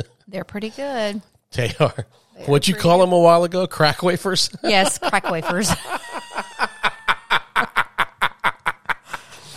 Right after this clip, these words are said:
Speaker 1: We've, we've blown through at least a dozen of them, and they've been here for less than twenty-four hours.
Speaker 2: I'm gonna have to, like, I don't know.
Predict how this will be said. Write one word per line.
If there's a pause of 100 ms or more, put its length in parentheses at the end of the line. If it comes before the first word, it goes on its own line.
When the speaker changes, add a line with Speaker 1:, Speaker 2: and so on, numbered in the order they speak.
(300)
Speaker 1:
We've, (260)
we've
blown
through
at
least
a
dozen
of
them,
and
they've
been
here
for
less
than
twenty-four
hours.
Speaker 2:
I'm
gonna
have
to,
like, (160)
I
don't
know.